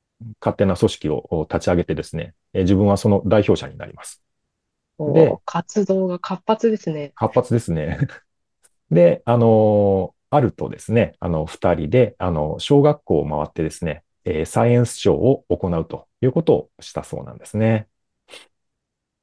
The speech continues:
Speaker 1: で、えーっとですね、まあ、この、おー、サイエンスショーがですね、えー、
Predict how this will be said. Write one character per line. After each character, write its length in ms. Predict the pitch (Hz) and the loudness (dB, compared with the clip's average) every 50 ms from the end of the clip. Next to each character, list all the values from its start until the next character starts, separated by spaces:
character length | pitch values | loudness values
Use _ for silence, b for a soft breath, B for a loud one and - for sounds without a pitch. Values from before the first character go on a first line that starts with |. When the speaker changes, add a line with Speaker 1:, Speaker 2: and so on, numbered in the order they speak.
| _ _ _ _ _ _ _ _ _ _ _ _ _ _ _ _ _ _ _ _ _ _ _ _ _ _ _ _ - | _ _ _ _ _ _ _ _ _ _ _ _ _ _ _ _ _ _ _ _ _ _ _ _ _ _ _ _ -2
Speaker 1:
で、 220 | 110 127 120 - - | 0 0 0 0 -2
え 540 | 107 101 101 98 92 90 87 87 85 85 82 | 0 2 2 4 4 2 2 0 0 -2 -4
ー 20 | - | -6
っ 40 | _ | _
と 120 | - 82 | -6 -6
で 100 | 78 80 | -6 -6
す 140 | - - 87 | -8 -8 -6
ね、 160 | 78 - - - | -6 -6 -8 -4
ま 120 | 110 107 | -2 -2
あ、 40 | 87 - - | -2 -2 -4
こ 120 | - 139 135 | -2 0 2
の、 100 | 135 135 | 2 2
お 1000 | 135 131 127 - - 120 123 120 117 117 117 113 113 110 110 110 110 110 110 | 2 2 0 -2 -2 -2 -2 0 0 0 0 0 0 0 0 -2 -2 -4 -6
ー、 40 | - _ _ _ _ _ _ _ _ _ _ _ _ | -12 _ _ _ _ _ _ _ _ _ _ _ _
サ 120 | - 123 131 | -2 0 2
イ 40 | 131 | 2
エ 40 | |
ン 60 | 131 127 | 2 2
ス 60 | - | 0
シ 120 | - - | 0 0
ョ 60 | 90 | 0
ー 20 | 80 | 0
が 80 | 65 62 | 0 -2
で 80 | 65 | -6
す 120 | - - 87 | -8 -8 -8
ね、 200 | 80 - - - _ | -8 -8 -8 -14 _
え 680 | 90 82 78 73 73 73 69 69 - - - - - - | -6 -6 -4 -4 -6 -6 -8 -8 -8 -8 -10 -10 -10 -12
ー、 120 | - - | -14 -18